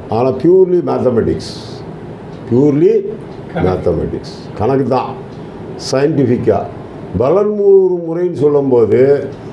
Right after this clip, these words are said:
Speaker 1: அதுல நடந்தவைகளை நினைத்து இப்படின்னு முன்னோர் ஒரு கருத்து எழுதி வச்சிருக்காங்க. அதுலேருந்து நம்ம ஒரு எக்ஸ்பிளனேஷன் எடுத்துக்கிட்டு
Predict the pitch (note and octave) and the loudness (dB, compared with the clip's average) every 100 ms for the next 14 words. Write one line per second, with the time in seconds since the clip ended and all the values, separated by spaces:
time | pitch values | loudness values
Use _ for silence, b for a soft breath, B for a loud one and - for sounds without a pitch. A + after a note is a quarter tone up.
0 | - - A2 A2+ - B2 C3+ C#3 C3 B2+ | -10 0 2 2 2 2 0 4 4 4
1 | A#2+ A#2 A#2+ C3 A#2+ E3+ D3 - A2+ B2 | 2 -2 2 2 4 4 4 2 2 4
2 | C#3 B2 C#3 C#3+ C3 A#2 G#2 A2 B2 A#2+ | 2 0 4 4 4 2 2 2 4 2
3 | A#2+ C3+ G#2 A2 F#2 E2+ D#2+ A2 - B | 4 2 2 2 2 0 0 -2 -4 B
4 | B B - F#3+ C3 D#3 D3+ E3 E3+ D3+ | B B -6 0 0 2 0 0 -2 2
5 | D3 C3+ B2+ B2+ D3+ C#3+ C3 B2+ G2+ G#2+ | 2 4 2 2 4 4 4 2 2 2
6 | G#2+ G#2 F2+ C3+ E3+ | 4 4 4 2 2